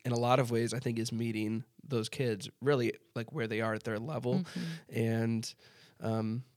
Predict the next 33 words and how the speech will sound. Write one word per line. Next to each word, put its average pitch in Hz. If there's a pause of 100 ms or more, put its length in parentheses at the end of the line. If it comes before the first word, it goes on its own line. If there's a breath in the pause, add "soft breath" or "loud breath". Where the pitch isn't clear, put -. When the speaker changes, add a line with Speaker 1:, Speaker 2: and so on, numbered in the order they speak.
(220)
Speaker 1:
like 113
you 127
said, 120
a 117
lot 123
of 123
them 113 (140)
were 117
not 110
Christians 131
or 113
really 113
had 113
much 110
experience, 110
you 113
know, 113
with 113
a 127
lot 113
of -
these 117
things 117
that -
you -
were -
Speaker 2:
Mm-hmm. 170 (180)
Speaker 1:
kind 120
of 117
exposing 135
them 113
to. 113 (340 loud breath)
Um, 117